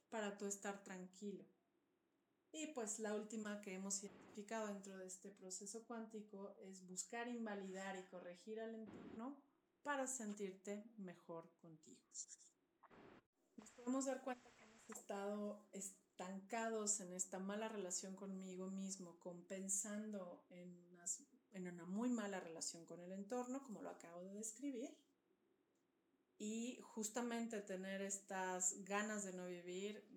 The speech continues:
ganas de no crear y ganas de no relacionarte.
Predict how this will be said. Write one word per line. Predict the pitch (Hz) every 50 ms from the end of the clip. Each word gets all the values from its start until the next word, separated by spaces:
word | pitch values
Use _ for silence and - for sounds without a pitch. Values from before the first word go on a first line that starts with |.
| 180
ganas | 196 196 202 208 214 214 214 214 202 190
de | 185 185
no | 185 180 175 175
crear | - 185 175 175 175 180 185 196 202 214 - -
y | - 202 185
ganas | 175 190 208 214 220 220 208 196 190
de | 185 180
no | 180 175
relacionarte. | 175 175 165 165 165 160 - - 175 190 180 160 160 - - - 190